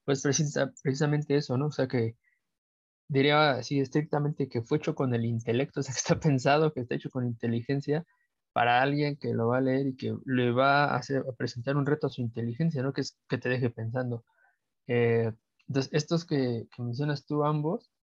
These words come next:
pues, sin duda que yo n-, o sea, no, no tengo la, la menor, eh, duda, valga la redundancia, en que estas personas pensaron lo que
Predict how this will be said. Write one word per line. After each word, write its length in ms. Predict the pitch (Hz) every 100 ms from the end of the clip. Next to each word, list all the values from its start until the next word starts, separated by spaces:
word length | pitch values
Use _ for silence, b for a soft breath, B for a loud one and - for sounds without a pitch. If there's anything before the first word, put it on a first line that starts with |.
| _ _ - -
pues, 160 | 120
sin 180 | - 127
duda 280 | 143 156 156
que 540 | 131 117 113 110 110 - _ _ _ -
yo 180 | 143 143
n-, 340 | 147 131 131
o 40 |
sea, 160 | 117 127
no, 140 | 135 131
no 180 | 135 131
tengo 280 | 143 143 139
la, 240 | 127 110 _ _ _ _ _
la 80 | -
menor, 600 | 127 123 131 139 147 139 139
eh, 260 | 131 123 120
duda, 360 | 143 143 139
valga 260 | 131 131 131
la 100 | 127
redundancia, 540 | 127 131 131 135 139
en 80 | 117
que 80 | 117
estas 220 | - -
personas 420 | - 131 139 143
pensaron 580 | - 113 113 135 151 143
lo 100 | 127
que 360 | 127 117 117